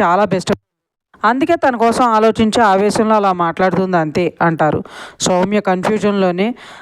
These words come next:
"అసలు హితుకి ఏమైంది ఆంటీ? తను హాస్పిటల్లో అడ్మిట్ అవ్వడం ఏంటి?" అని అడుగుతుంది. అన్విక షాక్ నుండి తేరుకుని కోపంగా సౌమ్య దగ్గరకు వెళ్ళి,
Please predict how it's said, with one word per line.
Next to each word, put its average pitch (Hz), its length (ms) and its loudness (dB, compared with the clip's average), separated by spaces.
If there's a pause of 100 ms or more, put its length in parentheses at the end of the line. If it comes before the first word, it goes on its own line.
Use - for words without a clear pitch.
(140)
"అసలు 294 220 0
హితుకి 269 420 0
ఏమైంది 247 400 2
ఆంటీ? 208 320 0
తను 247 260 0
హాస్పిటల్లో 254 520 2
అడ్మిట్ 240 300 0
అవ్వడం 247 260 2
ఏంటి?" 247 460 0
అని 208 160 2
అడుగుతుంది. 170 520 0 (440)
అన్విక 226 360 0
షాక్ 196 300 -2
నుండి 247 200 2
తేరుకుని 208 580 0 (360)
కోపంగా 277 440 0
సౌమ్య 233 380 0
దగ్గరకు 214 360 0
వెళ్ళి, 202 340 0